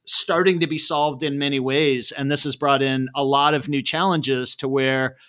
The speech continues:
I think the, the, the solution, uh, that, that is needed for today's challenges in a, in a more privacy, uh, centric world is, is one that, um,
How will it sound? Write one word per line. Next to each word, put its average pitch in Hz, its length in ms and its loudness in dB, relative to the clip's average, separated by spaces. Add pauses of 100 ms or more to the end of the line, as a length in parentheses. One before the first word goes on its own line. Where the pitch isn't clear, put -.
(160)
I 147 120 2
think 139 380 -4
the, 127 480 -2
the, 131 360 -4
the 123 340 -4
solution, 143 920 0 (360)
uh, 123 260 0 (440)
that, 143 300 0
that 135 240 2
is 139 180 -2
needed 143 340 4
for 131 320 0
today's 151 460 0
challenges 127 560 -2
in 131 120 -2
a, 123 120 -4
in 131 120 -6
a 127 60 -2
more 131 180 -2
privacy, 131 1080 -2 (320)
uh, 120 280 -4 (280)
centric 175 600 0
world 165 640 2 (100)
is, 156 840 2
is 156 380 0
one 151 420 0
that, 139 420 0
um, 135 440 0